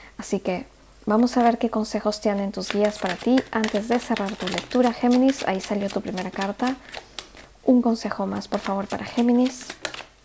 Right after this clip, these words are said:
Y ahí está la segunda, ¿sí? En la base se queda la carta que dice,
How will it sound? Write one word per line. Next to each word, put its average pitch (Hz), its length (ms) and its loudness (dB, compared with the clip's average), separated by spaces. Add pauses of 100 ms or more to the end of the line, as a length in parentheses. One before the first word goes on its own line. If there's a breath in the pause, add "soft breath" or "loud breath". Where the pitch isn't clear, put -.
(120)
Y 214 120 4
ahí 202 200 2
está 196 380 -2 (100)
la 190 220 -2
segunda, - 480 -10 (140)
¿sí? 190 260 -8 (800 loud breath)
En 233 120 6
la 233 100 6
base 254 460 4
se - 160 0
queda 226 280 4
la 202 140 2
carta 214 300 2
que 202 120 2
dice, 202 380 0